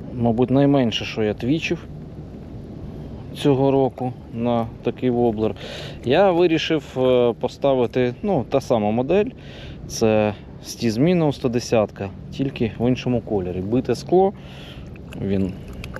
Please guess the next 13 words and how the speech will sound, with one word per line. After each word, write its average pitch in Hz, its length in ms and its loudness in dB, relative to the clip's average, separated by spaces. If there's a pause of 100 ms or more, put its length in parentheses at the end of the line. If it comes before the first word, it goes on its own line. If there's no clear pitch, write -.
(260)
вам 98 240 0 (180)
знайомий 131 520 0
давно, 107 340 2
ви 98 140 0
його 95 180 -2
полюбляєте, 117 640 2
ну, 139 140 -2
власне, 98 360 -2
я 95 80 0
також. - 420 -4 (1200)
Хочеться 139 400 2
щось 151 220 4
змінити. 120 600 2